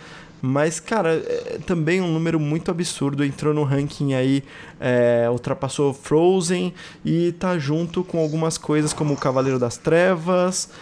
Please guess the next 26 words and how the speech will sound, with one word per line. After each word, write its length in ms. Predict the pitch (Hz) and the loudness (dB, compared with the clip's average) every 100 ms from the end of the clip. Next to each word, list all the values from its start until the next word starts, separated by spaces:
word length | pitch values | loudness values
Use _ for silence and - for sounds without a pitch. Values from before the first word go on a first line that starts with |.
| - - | -16 -6
é, 540 | 123 123 123 120 120 120 | 0 2 4 4 4 2
Homem 160 | 120 117 | 0 -2
de 80 | |
Ferro 160 | - 113 | -4 -6
três, 480 | - 123 143 139 131 | -2 0 4 2 0
Capitão 280 | 127 - 120 | -8 -4 -2
América, 320 | 117 120 117 | 0 -2 -2
Guerra 220 | 120 123 | -2 -2
Civil 720 | 117 120 117 123 131 135 131 | -2 -4 0 2 2 2 0
e, 240 | 131 120 - | 0 0 0
e, 600 | 120 117 113 117 113 113 - - - - - - | -2 0 0 0 -2 -4 -10 -20 -20 -20 -12 -2
e... 300 | 165 196 220 - - | 2 2 -2 -8 -8
Cavaleiro 280 | 151 151 151 | 0 2 2
das 160 | 147 | -2
Trevas 420 | - 143 143 147 147 | -2 0 2 0 0
Ressurge, 580 | 156 - 139 131 131 | -2 0 -2 -2 -4
que 280 | 139 - 135 | -6 -4 0
é 220 | 127 127 - | 0 0 -4
um 240 | - 120 123 | -8 -6 -6
filme 240 | - 127 | -6 -4
muito 260 | 120 120 - | -2 -4 -6
bosta, 400 | - 117 - - | -8 -8 -8 -6
mas 280 | 120 120 - - - - - | -4 -6 -8 -14 -20 -16 -6
tá 80 | |
aí, 140 | 120 107 110 | -4 -4 -6
né? 100 | 113 | -8